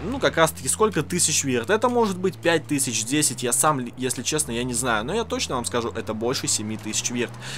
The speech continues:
И это уже неплохо. Для новичка, действительно, если ты новичок и ты только начал играть, семь тысяч вирт для тебя огромные бабосики, на самом деле. Сейчас мы возьмем себе вот здесь вот обычный автомобильчик какой-нибудь, более такой, менее кру-, более-менее крутой, чтобы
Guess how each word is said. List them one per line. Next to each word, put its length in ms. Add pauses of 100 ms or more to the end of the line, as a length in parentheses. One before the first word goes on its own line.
(120)
И 60
это 160
уже 180
неплохо. 400
Для 220
новичка, 480
действительно, 480
если 220
ты 120
новичок 460
и 20
ты 140
только 240
начал 300
играть, 240 (340)
семь 240
тысяч 260
вирт 200
для 100
тебя 240
огромные 400
бабосики, 540
на 100
самом 260
деле. 240 (400)
Сейчас 240
мы 100
возьмем 300
себе 240
вот 140
здесь 200
вот 140
обычный 400
автомобильчик 580
какой-нибудь, 540
более 320
такой, 260
менее 300
кру-, 200
более-менее 580
крутой, 340
чтобы 320